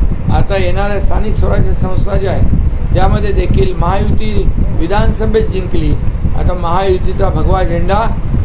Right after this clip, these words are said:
पुन्हा या स्थानिक स्वराज्य संस्थांच्या निवडणुकांमध्ये फडकल्याशिवाय राहणार नाही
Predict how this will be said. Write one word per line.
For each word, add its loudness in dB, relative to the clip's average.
पुन्हा 0
या 0
स्थानिक 0
स्वराज्य 0
संस्थांच्या 0
निवडणुकांमध्ये 0
फडकल्याशिवाय 0
राहणार 0
नाही -2